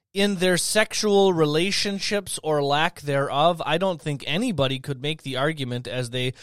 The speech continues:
survey the sexual landscape of the United States and even the world to a certain extent. I don't think anyone could make the argument that we are particularly healthy or reflecting healthy attitudes and concerns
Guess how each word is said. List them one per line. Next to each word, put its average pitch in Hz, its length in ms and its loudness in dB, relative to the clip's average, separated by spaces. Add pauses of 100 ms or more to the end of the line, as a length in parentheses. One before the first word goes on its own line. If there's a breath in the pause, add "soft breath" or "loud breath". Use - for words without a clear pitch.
(140 loud breath)
survey 160 600 4
the 127 240 -2
sexual 151 520 2
landscape 131 680 0
of 117 160 -8
the 123 80 -6
United 123 480 -4
States 151 340 -6
and 302 100 -8
even 165 220 -4
the 120 100 -2
world 110 460 2
to 117 100 -4
a 113 60 -4
certain 120 300 -4
extent. 127 360 -4 (300 loud breath)
I 285 60 0
don't 311 120 0
think 214 200 4
anyone 190 340 6
could 151 160 0
make 170 200 0
the 147 140 4
argument 151 440 4
that 135 120 0
we 180 160 2
are 143 140 6
particularly 151 960 2
healthy 147 560 4 (1200)
or 156 160 6
reflecting 156 640 4
healthy 180 440 6
attitudes 160 680 4
and 139 120 -4
concerns 135 840 -2